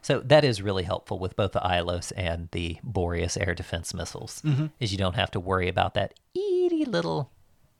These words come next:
Speaker 1: you know,
Speaker 2: forty-five degree angle, which really bites.
Speaker 1: Is it
Speaker 2: Yeah,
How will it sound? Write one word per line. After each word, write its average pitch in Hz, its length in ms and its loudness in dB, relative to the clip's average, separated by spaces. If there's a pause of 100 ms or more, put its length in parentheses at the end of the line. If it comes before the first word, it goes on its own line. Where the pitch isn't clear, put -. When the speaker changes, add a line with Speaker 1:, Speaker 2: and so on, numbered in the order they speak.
(480)
Speaker 1:
you 113 100 -6
know, 98 80 0
Speaker 2:
forty-five 139 440 2
degree 143 400 -2
angle, 135 280 -2
which - 280 -4 (400)
really 190 220 6
bites. - 340 -2
Speaker 1:
Is - 140 0 (500)
it 165 60 0
Speaker 2:
Yeah, 151 220 4